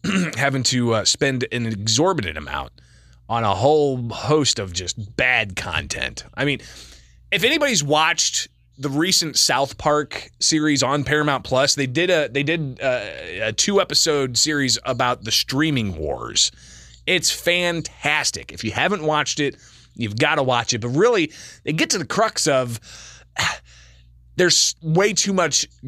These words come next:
garbage content out there because the streaming services are going all in on trying to get as much diverse content as they can.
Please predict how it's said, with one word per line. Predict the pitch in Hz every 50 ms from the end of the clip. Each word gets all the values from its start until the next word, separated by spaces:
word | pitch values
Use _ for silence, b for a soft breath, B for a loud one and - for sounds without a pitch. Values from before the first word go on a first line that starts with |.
| 147 139 135
garbage | 143 160 156 165 165 160 156 151 135 - -
content | - - 139 131 135 123 - 117 110 101 - -
out | 85 80 82 -
there | - 82 69 64 - - - -
because | 113 120 113 147 139 127 117 110 107
the | 101
streaming | - - - 143 156 175 190 185 185 170
services | - 175 165 165 156 151 - 156 156 156 151 147 139
are | 120 135 135
going | 127 139 139 135 139 131 127 117 b b b b b b b b b _
all | - 123 160 190 214 226 208
in | 180 170 165 165 160 160 160
on | - - 131 127
trying | - 147 147 147 147 143
to | 139
get | 135 143 135
as | 123 110 120
much | 127 139 147 151 165 196 233 226 - - -
diverse | 151 147 156 143 156 190 208 208 -
content | - - 202 185 190 185 170 190 185 175
as | 165 151
they | 160 151
can. | 127 - 180 175 160 123 117 113 110 113